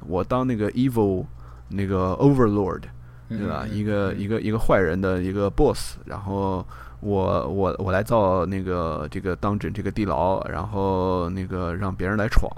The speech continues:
Speaker 1: 对吧？我觉得，
Speaker 2: 嗯，嗯，嗯。
Speaker 1: 我觉得这个概念还是挺好的。可是，
Speaker 2: 嗯，嗯，嗯。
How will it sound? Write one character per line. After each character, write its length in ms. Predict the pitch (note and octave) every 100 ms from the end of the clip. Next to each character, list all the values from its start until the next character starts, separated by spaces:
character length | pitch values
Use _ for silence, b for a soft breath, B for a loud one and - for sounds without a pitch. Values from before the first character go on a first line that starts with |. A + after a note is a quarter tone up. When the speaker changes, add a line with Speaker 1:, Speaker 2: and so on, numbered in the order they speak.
| -
Speaker 1:
对 120 | G2+ F2
吧？ 180 | E2+ -
我 140 | G2
觉 140 | A2
得， 80 | G2+
Speaker 2:
嗯， 140 | G#2 -
嗯， 0 |
嗯。 80 | G#2
Speaker 1:
我 80 |
觉 80 | A2
得 80 | D#3
这 80 | F#3
个 260 | D#3+ C3
概 160 | A#2+ F3
念 140 | G2+
还 80 | D3
是 60 | D#3
挺 120 | - D#3+
好 160 | - -
的。 80 | -
可 160 | - G#2+
是， 80 | D#3
Speaker 2:
嗯， 300 | E3 D#3+ C#3+
嗯， 80 |
嗯。 80 | G2